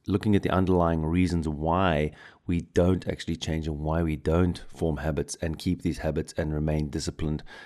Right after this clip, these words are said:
And that has more to do with the internal workings that are inside of us. And that's how Stoicism helps. Instead of looking at the New Year's and going, "Okay, I'm gonna stop this, I'm gonna stop this, I'm gonna do this, I'm gonna do that,"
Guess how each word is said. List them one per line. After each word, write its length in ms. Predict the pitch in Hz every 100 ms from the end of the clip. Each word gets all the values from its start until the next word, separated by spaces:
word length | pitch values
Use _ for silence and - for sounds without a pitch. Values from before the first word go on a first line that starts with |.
| -
And 140 | 82 82
that 100 | 92
has 140 | 87
more 200 | 87 92
to 100 | 90
do 300 | 69 87 87
with 160 | 82 76
the 140 | 78
internal 440 | 92 87 92 87 76
workings 560 | 87 92 85 76 - - - - -
that 140 | 82
are 80 | 76
inside 420 | 78 - 90 95
of 100 | 85
us. 220 | 82 -
And 240 | - 78 76 - - -
that's 280 | 87 92 -
how 100 | 117
Stoicism 600 | - 90 95 - 82 76
helps. 340 | 87 95 -
Instead 260 | 78 - 107
of 140 | 82
looking 260 | 87 - 90
at 80 | -
the 80 |
New 180 | 82 85
Year's 200 | 85 78
and 100 | 80
going, 260 | 80 78 76
"Okay, 200 | 78 82
I'm 100 | 76
gonna 160 | 73
stop 240 | 73 92 85
this, 160 | 80
I'm 80 | 78
gonna 140 | 73 69
stop 240 | 87 78
this, 140 | 76
I'm 100 | 76
gonna 160 | 71 69
do 180 | 71 82
this, 220 | 78 71
I'm 60 | 69
gonna 120 | 69
do 180 | 71 76
that," 280 | 76 71